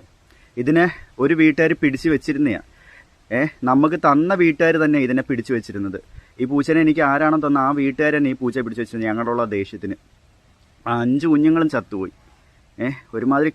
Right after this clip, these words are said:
കണ്ണീച്ചോരയില്ലാത്ത ചെയ്ത്തായി പോയി. ഈ പൂച്ചയുടെ കോലം കണ്ട നിങ്ങളിപ്പം? ഇതിനെ പട്ടിണിക്ക് ഇട്ടിരുന്ന ഞാൻ തോന്നുക. നോക്കി,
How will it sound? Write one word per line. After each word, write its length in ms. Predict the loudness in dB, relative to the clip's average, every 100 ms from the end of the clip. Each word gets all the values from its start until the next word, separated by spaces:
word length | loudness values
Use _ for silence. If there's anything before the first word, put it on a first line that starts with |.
| 0
കണ്ണീച്ചോരയില്ലാത്ത 760 | 0 0 0 2 2 2 0 -2
ചെയ്ത്തായി 360 | -2 0 -2 -2
പോയി. 100 | -6 -16 -20 -6
ഈ 60 | -4
പൂച്ചയുടെ 320 | -2 0 0 0 -2
കോലം 240 | -2 0
കണ്ട 100 | -2 -2
നിങ്ങളിപ്പം? 360 | -6 -8 -10 -12 _ _ -20 _ _ _ _ -6
ഇതിനെ 180 | -4 -2
പട്ടിണിക്ക് 380 | -6 -2 -4 -4
ഇട്ടിരുന്ന 220 | -4 -4 -4
ഞാൻ 80 | -4
തോന്നുക. 320 | -8 -8 -10 -10 -12
നോക്കി, 240 | -12 -10